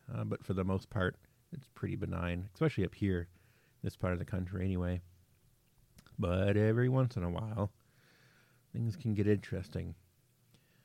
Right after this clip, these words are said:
So I went out to my, my usual perch, and, uh, I wasn't there for maybe twenty minutes. And I see the first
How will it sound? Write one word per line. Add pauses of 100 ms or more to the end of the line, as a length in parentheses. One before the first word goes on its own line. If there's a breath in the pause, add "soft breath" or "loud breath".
(320 soft breath)
So
I
went
out
to
my, (120)
my
usual
perch, (360 loud breath)
and,
uh, (120)
I
wasn't
there
for
maybe (320)
twenty
minutes. (880 soft breath)
And
I
see
the
first